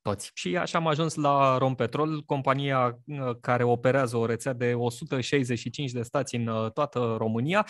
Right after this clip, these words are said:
care deschide o sută de locuri de muncă la nivel național pentru a fi ocupate de tinerii cu vârsta cuprinsă între optsprezece și douăzeci și cinci de ani, care părăsesc sistemul de plasament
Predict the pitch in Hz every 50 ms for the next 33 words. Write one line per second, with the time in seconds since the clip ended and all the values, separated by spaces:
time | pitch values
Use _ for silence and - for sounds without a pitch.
0 | - - - - - - - 294 294 233 247 - - 247 220 262 247 - - -
1 | _ - 170 160 - - - - 233 233 233 214 202 202 196 202 - 135 131 123
2 | 123 147 156 151 - 135 120 110 110 113 107 113 131 135 120 - 117 110 120 127
3 | 123 117 107 113 123 120 117 117 107 - - 139 185 214 - 208 190 190 180 170
4 | - 226 220 185 202 170 208 226 240 226 208 180 175 151 - - 240 247 226 220
5 | 202 185 170 165 196 190 - 180 165 - 151 170 180 175 - 170 156 147 147 139
6 | - _ - 175 170 165 - - - 139 123 117 135 123 - - 131 120 - -
7 | 160 156 143 131 147 160 160 147 131 139 143 135 - - 123 117 - - 160 143
8 | 123 - - 190 233 233 - 226 208 190 180 - 180 160 151 139 - 175 180 175
9 | - _ - - 143 135 - - 143 139 147 151 151 139 131 120 - 127 120 120
10 | - 127 117 107 110 113 123 120